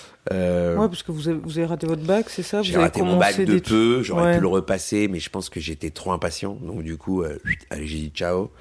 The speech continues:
Speaker 2: Ouais.
Speaker 1: Et en fait, ouais, j'ai fait, j'ai vendu de l'imprimerie, euh...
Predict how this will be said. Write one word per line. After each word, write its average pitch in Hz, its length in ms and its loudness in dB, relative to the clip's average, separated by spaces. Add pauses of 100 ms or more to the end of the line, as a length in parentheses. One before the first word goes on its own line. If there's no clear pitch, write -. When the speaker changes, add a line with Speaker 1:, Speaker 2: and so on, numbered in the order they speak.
(160)
Speaker 2:
Ouais. 165 140 -6 (480)
Speaker 1:
Et - 80 0
en - 60 -4
fait, 90 240 -2
ouais, 95 260 4
j'ai 78 120 -4
fait, 78 220 -6
j'ai 73 80 -6
vendu 78 280 -4
de 80 40 -2
l'imprimerie, 90 760 0
euh... 85 480 -6